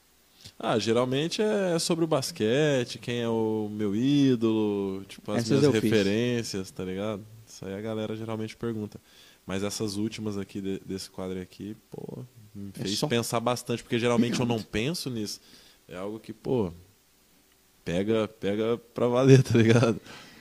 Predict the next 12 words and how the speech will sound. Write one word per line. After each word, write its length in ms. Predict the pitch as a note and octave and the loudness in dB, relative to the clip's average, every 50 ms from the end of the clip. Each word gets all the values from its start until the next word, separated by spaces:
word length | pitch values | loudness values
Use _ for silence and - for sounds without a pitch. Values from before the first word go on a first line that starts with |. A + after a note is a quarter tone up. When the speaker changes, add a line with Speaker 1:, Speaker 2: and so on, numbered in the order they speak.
| - - - - - _ _ _ _ | -20 -20 -20 -20 -20 _ _ _ _
Speaker 2:
Ô, 100 | - C#3+ | 2 4
Rafa, 380 | D3+ F3 D#3+ D3+ D3 C3 B2 - - - - - - - - | 6 6 6 4 2 0 -2 -2 -4 -10 -16 -16 -16 -4 2
a 160 | - C3+ C3+ C3+ | 4 6 6 6
gente 220 | C#3 D#3 D#3 G2 | 6 6 6 6
Speaker 1:
É 40 | G2 | 8
Speaker 2:
vai 120 | - - - | 8 10 10
Speaker 1:
tipo 140 | D#3+ C3 | 10 10
um 280 | C3 C3+ C3 B2+ B2 A#2 | 8 8 6 6 6 6
arquivo 440 | A#2 A2+ G#2+ - - B2+ A#2 G#2 G2+ | 6 6 6 4 2 -2 -2 0 -2
confidencial. 600 | - A#2 G#2+ - G#2+ G#2+ A2 G#2+ - - - A#2+ C#3 | -2 -2 -2 2 4 4 4 4 4 4 6 8 8
Speaker 2:
É, 80 | |
é 20 | D3 | 10